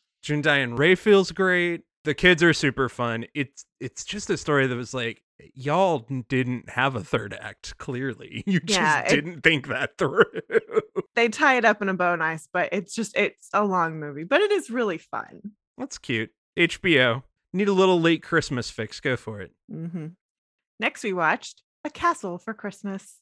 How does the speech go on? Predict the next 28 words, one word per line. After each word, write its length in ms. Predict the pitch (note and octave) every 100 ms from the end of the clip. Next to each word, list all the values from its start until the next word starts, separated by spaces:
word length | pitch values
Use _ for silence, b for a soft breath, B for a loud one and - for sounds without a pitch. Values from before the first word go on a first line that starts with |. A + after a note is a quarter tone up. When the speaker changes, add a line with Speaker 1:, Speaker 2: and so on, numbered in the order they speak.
| _ -
Speaker 1:
To 200 | - C3
escape 440 | A#2+ - C3+ D3 D#3
a 60 |
scandal, 600 | - - C#3+ E3+ A2+ G2+ _ _
a 100 | -
best-selling 640 | C#3 F3+ A3 - G#3+ G#3 G3
author 440 | E3 D#3+ - G2+ -
journeys 500 | - C#3 F3 F3+ -
to 100 | F3
Scotland, 720 | - - C3 - A2+ D#2 A#2+ _ -
where 100 | D3+
she 140 | G#3+
falls 320 | G3 A#3 B3+ B3
in 160 | B3
love 220 | A#3 G#3+
with 120 | B2+ C#3
a 60 |
castle 520 | - G3+ G3+ - F2+ - _ _
and 180 | G#2 A2
faces 360 | C#3+ C#3+ G#2+ A#2+
off 300 | B2+ - -
with 140 | A#2
the 60 | G#2+
grumpy 560 | A2+ B2+ D3+ - F#2 -
duke 340 | B2 G#2+ - -
who 120 | F#2+
owns 340 | G2+ A2+ F#2
it. 260 | - - -